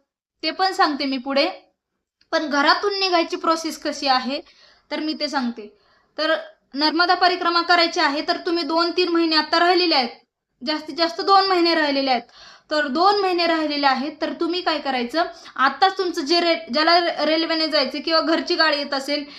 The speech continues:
किंवा तुम्हाला ट्रॅव्हल्सने जायचं असेल, तर परिक्रमाला जाण्यासाठी तुम्ही आत्ताच जे रेल्वेचं आहे ते तिकीट बुक करून ठेवा. त्याचं कारण असं आहे की दिवाळीचा पिरियड असतो, त्याच्यामुळे लोक गावाला जातात आणि गावावरून पण येणारे असतात, तर तिकीट भेटत नाही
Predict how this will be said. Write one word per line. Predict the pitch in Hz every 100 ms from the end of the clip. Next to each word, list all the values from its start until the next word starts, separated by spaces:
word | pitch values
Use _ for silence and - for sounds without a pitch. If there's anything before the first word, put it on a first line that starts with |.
| - -
किंवा | 349
तुम्हाला | 349 359 339 349
ट्रॅव्हल्सने | 392 359 359 359 359
जायचं | 320 262 269
असेल, | 269 294 339 - _ _ _
तर | 349 339 - - _ _ _ -
परिक्रमाला | 320 349 349 339 339 330
जाण्यासाठी | 339 311 320 311 320
तुम्ही | 311 311 330 403 - - -
आत्ताच | 269 - 349 359 311
जे | 294 320
रेल्वेचं | 330 311 302 311
आहे | 285 285
ते | 359 359
तिकीट | 370 381
बुक | 339 359 359
करून | 330 311
ठेवा. | 294 302
त्याचं | 320 349 349
कारण | 339 330 339
असं | 320 320
आहे | 285 302
की | 349
दिवाळीचा | 339 320 330 330
पिरियड | 370 339 330 359 330
असतो, | 294 - 302 - - -
त्याच्यामुळे | 294 294 349 349 339
लोक | 339 359
गावाला | 285 311 311 339
जातात | 330 302 320 -
आणि | 330
गावावरून | 349 349 311 311 339 349
पण | 392 339
येणारे | 302 277
असतात, | 277 294 294 320
तर | 320
तिकीट | 339 - - -
भेटत | 262 339 349 349
नाही | 302 240 294